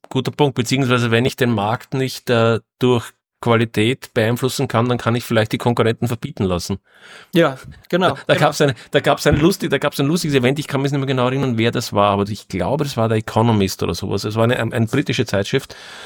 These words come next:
Speaker 1: und die haben irgendwie etwas, äh, geschrieben über einen großen YouTuber oder sowas
Speaker 2: Mhm.
Speaker 1: und haben dann irgendwie gesagt, so in ihrer, ihrer Großmütigkeit, ja, also wir laden, weil, weil es dann auch ein bisschen, äh,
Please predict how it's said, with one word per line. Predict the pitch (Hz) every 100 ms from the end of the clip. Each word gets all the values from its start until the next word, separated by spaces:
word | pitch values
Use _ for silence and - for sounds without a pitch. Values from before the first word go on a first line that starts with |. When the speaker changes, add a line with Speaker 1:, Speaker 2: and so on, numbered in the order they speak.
| - - _
Speaker 1:
und | 123 117 120 120 - - _ _ _ _ _ _ _
die | 127
haben | 107 117 127
irgendwie | - 117 131 123 113 123 131 131
etwas, | 90 - 117 - - -
äh, | 78 73
geschrieben | 71 101 - 117 123 131
über | 123 117
einen | 117 117
großen | 107 117 - 120
YouTuber | 120 131 120 101 101
oder | 95
sowas | 101 107 147 - - - -
Speaker 2:
Mhm. | 165 139 147
Speaker 1:
und | - 117 113 117 120 117 - - - - - -
haben | - 110 127
dann | 127 123
irgendwie | 131 131
gesagt, | 120 127 120 -
so | - 127
in | 135
ihrer, | 127 131
ihrer | - 139
Großmütigkeit, | 131 123 143 147 127 123 143 - 120 120 143 - - - -
ja, | - 110
also | 127 131 135
wir | 123
laden, | 120 101 131 139
weil, | 120 113
weil | 113
es |
dann | 127 117
auch |
ein | 101
bisschen, | 117 110
äh, | 107 101